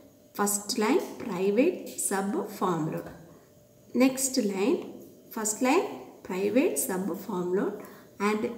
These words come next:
end line, last line is end sub, and you write this code only you write. Message box within double quotes, what is the word? Hello world.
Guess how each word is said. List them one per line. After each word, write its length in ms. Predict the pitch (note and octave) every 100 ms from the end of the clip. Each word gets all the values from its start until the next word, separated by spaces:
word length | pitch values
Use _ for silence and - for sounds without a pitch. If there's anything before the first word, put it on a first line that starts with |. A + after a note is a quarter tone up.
| -
end 380 | G#3 C#4 D4 C4
line, 440 | G#3 A#3+ F#4 - - - -
last 400 | G#3 G#3+ C4+ -
line 200 | B3+ B3
is 180 | C4+ F4+ - F#3+
end 300 | F#3 G#3+ C#4+
sub, 420 | - D#3+ - - - - - -
and 200 | G3 G3+
you 260 | G3+ G#3+ G#3+
write 300 | G3+ A#3 C4
this 420 | F4+ A3 G#3 - - -
code 260 | G#3 A#3+
only 460 | G#3 G3 A3 G#4+ -
you 140 | F#3 D#3
write. 340 | D3+ D#3+ - -
Message 580 | F#3+ F#3 - G#3+ G3+ F3
box 380 | F#3+ D4+ - - - - - - - - - - - - - - - - - - - - - F3+
within 640 | G3 A#3+ C4 F4 - F#3
double 320 | F3+ F3 A3
quotes, 420 | A#3 C4 D#4 - - - - - - - - -
what 360 | G3 G#3 A#3 A#3
is 140 | A#3 -
the 100 | G#3+
word? 340 | A#3 C#4 A#4+ - - - - - -
Hello 440 | G3+ G3 A#3 F#4 - -
world. 240 | - -